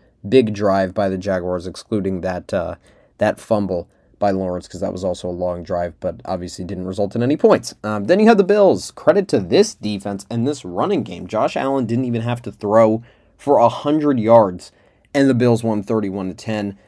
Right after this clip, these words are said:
Uh, the Cowboys, they just got moved off the line of scrimmage. This looked like, uh, for lack of a better comparison, this just looked like what Michigan looks like when they play weak teams at the beginning of the year. They just blow the other team off the ball, and that's kind of the end of the story. There's nothing else that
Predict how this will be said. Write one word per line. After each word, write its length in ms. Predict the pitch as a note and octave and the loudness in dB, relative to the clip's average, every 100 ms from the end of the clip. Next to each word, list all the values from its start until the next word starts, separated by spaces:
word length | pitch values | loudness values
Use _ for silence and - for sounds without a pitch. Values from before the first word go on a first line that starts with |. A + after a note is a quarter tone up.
| _ _ | _ _
Uh, 160 | A2+ A#2 | 0 2
the 60 | |
Cowboys, 580 | A#2 D#3 E3 F3 E3 D3+ | 6 6 6 6 2 2
they 240 | A#2 C3+ C#3+ | 2 2 2
just 320 | B2 C3 - | 0 -2 2
got 180 | B2+ G#2+ | 2 4
moved 400 | A#2+ B2 A#2+ A#2+ | 2 2 0 -2
off 240 | A2 A#2 A#2 | 2 2 0
the 80 | |
line 240 | G#2 G#2+ G#2+ | -4 -2 -2
of 80 | G2 | -4
scrimmage. 420 | - A2 G#2 G2 | -2 -2 -2 -2
This 280 | B2 B2+ A#2+ | -2 -2 0
looked 260 | A#2+ A#2+ | -2 2
like, 280 | A2+ G#2+ G2 _ _ _ _ | 2 2 0 _ _ _ _
uh, 240 | C3 G#2+ A#2+ | -6 -4 -4
for 180 | C3 C#3 | 0 4
lack 300 | D#3 G3 F3 | 4 4 4
of 100 | C3+ | 2
a 60 | |
better 280 | A2 B2 A2+ | 6 6 4
comparison, 720 | G#2 G2 A#2+ A#2+ A2+ A2 G2 _ _ - | -2 -4 0 2 2 -2 -4 _ _ 0
this 180 | B3 C4 | 2 4
just 240 | C#4+ G3+ | 0 2
looked 220 | E3+ E3 | 0 2
like 200 | D3+ C3 | 2 4
what 200 | B2+ A#2+ | 4 2
Michigan 500 | A#2 B2+ B2 A#2+ A2 | 2 0 0 0 2
looks 240 | G#2+ A2 A2+ | 0 -2 0
like 180 | G#2 G2+ | -2 0
when 200 | G#2 G#2+ | -2 0
they 100 | A2 | -2
play 640 | - A2+ A2 G#2+ G#2 G2 _ _ | -2 0 2 2 -2 -6 _ _
weak 340 | - B2 A#2+ - | -2 0 0 -2
teams 320 | - B2 G#2 | -2 0 0
at 100 | G#2+ | -2
the 60 | F#2+ | -4
beginning 360 | F#2+ A2 G#2+ | -2 -2 -2
of 60 | F#2+ | -4
the 80 | F2+ | -6
year. 340 | F#2+ A2 C3 | -4 0 0
They 220 | A#2+ C3 | 0 0
just 360 | A#2+ C3 C3 - | 0 -2 -4 -6
blow 260 | F#2 A2 | -2 0
the 140 | B2 A2+ | 2 2
other 220 | A2+ A2 | 0 -2
team 260 | - A2+ G2+ | -2 -4 -2
off 200 | G#2 - | -4 -4
the 60 | |
ball, 380 | F#2+ F#2+ G#2 C3 | -6 0 0 0
and 260 | - G2+ G2+ | -2 -4 -2
that's 220 | G#2 - | -4 -6
kind 300 | - A2+ A2+ | -6 -2 -2
of 100 | F#2+ | -2
the 140 | G2+ | -4
end 120 | G#2+ | -2
of 60 | G2+ | -4
the 140 | F#2+ | -6
story. 400 | F2 - G#2 C3 | -8 -6 -2 0
There's 260 | A2 G2+ F#2+ | 0 -2 -4
nothing 320 | G#2+ A2 G#2 | -4 -2 -2
else 220 | F#2+ A2 | -2 -4
that 220 | - G2+ | -6 -8